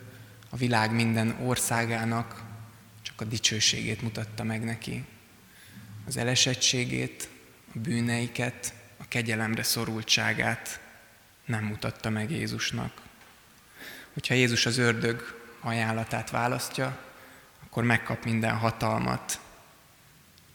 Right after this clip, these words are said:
de a bűneinkre, az elesettségünkre és a kegyelemre szorultságunkra nem kapunk megoldást. Sosem nyerünk sem gyógyulást,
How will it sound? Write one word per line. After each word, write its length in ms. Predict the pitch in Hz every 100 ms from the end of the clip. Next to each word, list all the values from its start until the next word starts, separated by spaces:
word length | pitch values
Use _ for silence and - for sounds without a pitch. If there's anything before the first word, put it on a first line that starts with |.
| - - -
de 160 | 127
a 140 | 110 113
bűneinkre, 920 | 117 123 127 131 127 - 131 131 - - -
az 140 | 120
elesettségünkre 1040 | 123 117 - 123 - - 120 123 127 - 120
és 140 | -
a 100 | -
kegyelemre 520 | 117 113 113 110 113
szorultságunkra 1120 | 113 120 113 113 - 117 120 120 113 120 123 - - - - - -
nem 240 | 117 104
kapunk 380 | - 107 113 107
megoldást. 920 | 107 107 110 107 110 120 - - - - - - -
Sosem 360 | - 123 - 110
nyerünk 300 | 110 113 113
sem 280 | - 120 123
gyógyulást, 640 | 123 127 131 127 127 -